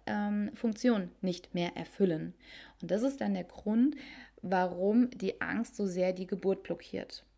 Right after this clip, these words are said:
Und das kannst du noch weiter spinnen, ja, sei es Geburtsstillstand, ja, dass auf einmal die Wellen weg sind. Das hat alles was mit der Angst in erster Hinsicht oft zu tun. Und da freue ich mich sehr, wenn du dich auch auf den Weg machst, eben deine Ängste aufzulösen vor der Geburt.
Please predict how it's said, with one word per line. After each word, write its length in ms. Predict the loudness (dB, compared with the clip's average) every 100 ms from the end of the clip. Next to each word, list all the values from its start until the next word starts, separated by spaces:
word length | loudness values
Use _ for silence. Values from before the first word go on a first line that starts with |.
| _ _ _ -2
Und 120 | 4
das 160 | 4
kannst 260 | 4 -2 0
du 40 |
noch 180 | -2 2
weiter 280 | 4 4 2
spinnen, 420 | -2 -6 -6 -4
ja, 200 | 0 2
sei 140 | 2 0
es 120 | 0
Geburtsstillstand, 1000 | 0 2 0 0 -2 -2 -2 -2 -2 0
ja, 180 | 2 4
dass 280 | 2 -2 -4
auf 220 | -2 -2 -2
einmal 300 | -2 -2 -2
die 160 | -2
Wellen 320 | 0 -2 -2
weg 180 | -4 -8
sind. 300 | -6 -6 -6 -12 -18 -14
Das 100 | -6
hat 140 | -6 -2
alles 380 | 0 4 4 2
was 220 | 0 2
mit 160 | 0 0
der 280 | 0 0 0
Angst 420 | -2 -2 -4 -12 -20 _
in 260 | -4 -4 0
erster 340 | 0 0 0
Hinsicht 440 | 0 0 0 -2 -2
oft 340 | -2 -4 -18
zu 120 | -6 -6
tun. 360 | 2 2 2 -4 _ _ _ _ _ _ _ -20 -6
Und 320 | -2 0 -2 -8 -18 -18 -10 0
da 120 | 0
freue 300 | 6 8 8
ich 80 | 6
mich 160 | 2
sehr, 280 | 6 8 10
wenn 140 | 8
du 80 | 6
dich 240 | 2 2 0
auch 140 | 0
auf 100 | 0
den 200 | 0 4
Weg 220 | 4 2
machst, 380 | -2 -2 -6 -4
eben 200 | -2 0
deine 280 | -2 -4 0
Ängste 320 | -2 -2 -2
aufzulösen 480 | -2 -6 -6 -4 -4
vor 240 | -4 0
der 100 | 2
Geburt. 560 | 2 2 0 0 -6